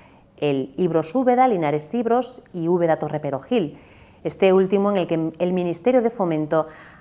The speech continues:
ha manifestado un interés especial para que continúe su desarrollo.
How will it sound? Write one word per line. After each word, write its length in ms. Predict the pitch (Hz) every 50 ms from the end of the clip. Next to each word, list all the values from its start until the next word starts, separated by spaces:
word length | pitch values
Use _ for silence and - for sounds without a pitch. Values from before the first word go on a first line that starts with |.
| -
ha 60 | -
manifestado 600 | 160 170 185 196 190 185 175 - - 185 175 175
un 120 | 175 170 170
interés 400 | 170 175 170 170 170 196 226 -
especial 480 | 269 - - 220 226 - 202 170 170
para 240 | - 170 165 165 165
que 140 | 165 170 170
continúe 540 | 170 165 160 156 151 165 165 165 185 214 220
su 160 | 220 - 202
desarrollo. 640 | 156 156 147 - 143 - - 131 123 120 127 117